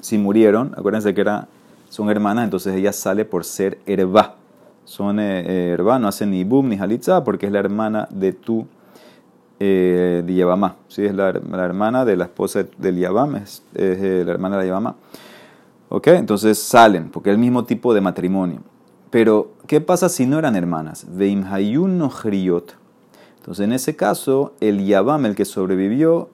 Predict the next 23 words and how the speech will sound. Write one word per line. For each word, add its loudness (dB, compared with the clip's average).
ichnosu, -2
veim 0
ratzu -2
lehotzi, -2
yotzi. -2
Entonces, -6
en 0
ese -2
caso, -2
eh, 4
no 4
pueden 4
hacer -2
halitzá, 0
porque 6
o 8
el 6
Yabam 8
o 6
la 8
Yabamá 4
es 0
Heresh. 0